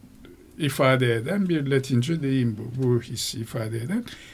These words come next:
Bin dokuz yüz on yedide böyle bir şiir yazıyor. Dulce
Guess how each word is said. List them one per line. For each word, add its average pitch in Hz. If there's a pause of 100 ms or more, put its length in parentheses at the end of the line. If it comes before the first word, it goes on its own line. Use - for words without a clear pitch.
(180)
Bin 147
dokuz 151
yüz 151
on 165
yedide 165
böyle 165
bir 180
şiir 175
yazıyor. 113
Dulce 139